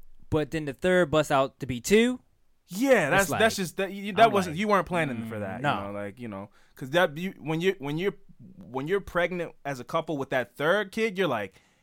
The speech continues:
Speaker 2: "Yeah, man, we probably should be done after this."
Speaker 1: Yeah.
Speaker 2: And then you get to that point where you can tell, and it's like, "Oh, surprise, you guys got two of 'em." It's like, "Oh, shit."
Speaker 1: <laughs>
Speaker 2: I'm sorry, for all the fourth, for all the twins out there who are the third birth,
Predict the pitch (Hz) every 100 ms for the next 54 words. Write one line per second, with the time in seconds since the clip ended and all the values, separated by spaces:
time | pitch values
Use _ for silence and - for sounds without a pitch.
0 | _ - 98 98 98 123 120 101 92 87
1 | 90 107 101 90 85 90 85 135 117 113
2 | 113 120 127 117 - 135 120 127 107 -
3 | 151 156 127 123 104 - - _ - 202
4 | 196 185 180 220 208 180 160 185 170 170
5 | 160 - 254 170 110 98 98 - - -
6 | - - - - - - - 143 - -
7 | 640 605 - - - - 277 - 285 302
8 | - 226 226 190 226 233 233 - 156 185
9 | 208 202 - 233 240 226 220 220 220 185
10 | 185 170 165 143 - 190 190 190 185 131
11 | 165 214 220